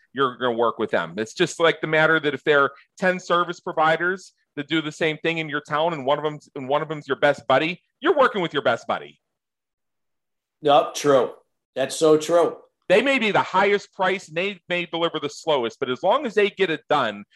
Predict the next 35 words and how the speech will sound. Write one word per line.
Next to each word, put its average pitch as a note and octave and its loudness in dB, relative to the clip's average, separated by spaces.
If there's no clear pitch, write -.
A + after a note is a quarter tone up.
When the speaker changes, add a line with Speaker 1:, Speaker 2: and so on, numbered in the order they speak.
Speaker 1:
within C#3+ -4
a A#2+ 2
time F3+ 0
frame F3 0
and E3+ -2
a E3 -4
price E3 -2
range D#3 -6
you F3 -8
can D3 -10
live D3+ 4
with, A2 -2
they F3+ 4
got F3 4
your B2 -6
business G2 -4
'cause A#2+ -8
you're, B2 -4
they're A#2+ -2
your G#2+ -4
buddy. D2 -6
Speaker 2:
E-, - -12
exactly. C#3+ 0
Speaker 1:
And F3 0
you, A#3+ 2
and G#3 0
you A3+ 0
Speaker 2:
And G#3+ -2
Speaker 1:
know C#4+ 6
your G#3+ 2
buddy, G#3 0
you F#3 -10
know A3 2
your E3 -4
buddy's D#3+ -4